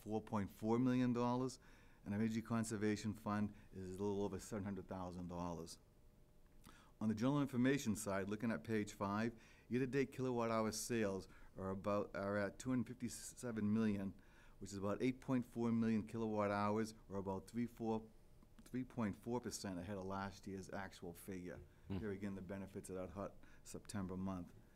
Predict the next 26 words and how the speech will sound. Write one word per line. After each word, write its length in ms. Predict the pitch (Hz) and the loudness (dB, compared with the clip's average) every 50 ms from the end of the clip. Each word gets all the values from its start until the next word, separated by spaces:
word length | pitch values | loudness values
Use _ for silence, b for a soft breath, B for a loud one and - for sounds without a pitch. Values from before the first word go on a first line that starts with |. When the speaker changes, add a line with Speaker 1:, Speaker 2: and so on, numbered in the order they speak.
| B B B B B B B B - | B B B B B B B B -2
Speaker 1:
Looking 160 | 117 113 120 | 0 0 2
at 60 | - | 0
the 60 | 107 95 | 0 2
budget 300 | 104 117 113 113 110 92 | 4 4 4 4 0 0
variance, 640 | 85 101 107 110 113 117 127 127 131 131 131 - - b b b b - | 2 4 6 6 6 6 6 4 4 2 0 -4 -12 b b b b -6
cumulatively, 460 | - 131 135 135 131 139 127 131 139 | 2 4 4 6 4 4 2 0 0
the 100 | 120 104 | -2 -2
five 300 | - - 117 113 117 113 | -2 -2 0 0 0 2
divisions 480 | 113 107 98 107 113 110 120 117 104 95 | 0 0 2 2 2 4 4 4 2 2
are 100 | 95 101 | 2 2
under 140 | 107 101 92 | 2 2 0
budget 440 | 82 82 101 104 101 113 104 110 | 0 0 0 0 0 -2 -4 -4
by 220 | - 95 95 95 95 | -2 -2 0 0 0
a 80 | 98 | 0
little 180 | 98 101 101 98 | 0 0 2 2
more 220 | 98 101 101 104 | 2 2 2 0
than 100 | 98 95 | 0 0
a 40 | 95 | -2
half 260 | 92 98 104 101 101 107 | -2 0 -2 -2 -2 -2
million 280 | 110 104 101 95 92 | -2 -2 -2 -2 -2
dollars, 400 | 90 95 92 98 101 104 104 98 95 | -2 -2 -2 0 0 0 -2 -4 -6
or 60 | 90 | -8
seven 280 | - - 104 98 98 101 | -8 -6 -4 -4 -4 -4
point 260 | - 104 95 92 92 | -4 -4 -6 -6 -6
one 240 | 80 90 95 95 92 | -6 -6 -6 -6 -6
percent. 460 | 85 87 85 - - 90 87 87 - | -8 -10 -10 -10 -8 -6 -6 -8 -8